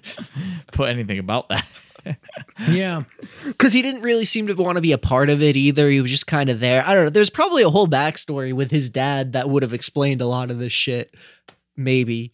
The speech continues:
Speaker 2: Yeah, quite possibly.
Speaker 3: 'Cause then, like, he also wasn't cashing the checks. I don't know.
Speaker 1: Yeah.
Speaker 2: So, yeah, I wanna talk about Bill Murray a little bit. So you guys coming in thought that this was, like, a Bill Murray <laughs> movie?
Speaker 3: Yeah, definitely.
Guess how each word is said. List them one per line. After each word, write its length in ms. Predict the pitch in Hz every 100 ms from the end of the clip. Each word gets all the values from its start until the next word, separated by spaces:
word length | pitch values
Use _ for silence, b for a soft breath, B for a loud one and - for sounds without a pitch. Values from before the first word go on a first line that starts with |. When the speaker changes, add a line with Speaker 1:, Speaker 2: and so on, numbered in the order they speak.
| -
Speaker 2:
Yeah, 220 | 151 185
quite 240 | - 190
possibly. 600 | 185 190 180 139 127 117 -
Speaker 3:
'Cause 180 | - 160
then, 140 | 196
like, 120 | 196 190
he 120 | 196
also 240 | 175 175
wasn't 220 | 165 160 160
cashing 340 | 165 151 -
the 80 | 143
checks. 320 | - 147 143 -
I 100 | 147
don't 80 | 117
know. 80 | -
Speaker 1:
Yeah. 360 | 107 92 92 101 - _ _ _
Speaker 2:
So, 140 | - 240
yeah, 100 | 185
I 20 |
wanna 120 | 202
talk 100 | 214
about 180 | 196 160
Bill 100 | 151
Murray 180 | 147 139
a 40 | 123
little 100 | 120
bit. 280 | 139 240 _ _ _ _ _ _ - 294
So 160 | - 190
you 200 | 185 254
guys 220 | 311 240
coming 240 | - 208 196
in 140 | 190
thought 240 | - 175 160
that 80 |
this 200 | 147 151
was, 120 | 160 139
like, 120 | 139
a 60 |
Bill 180 | 127 147
Murray 280 | 143 123 196 143
<laughs> 20 |
movie? 340 | 214 - 233 -
Speaker 3:
Yeah, 200 | - 131
definitely. 460 | 101 107 - 113 131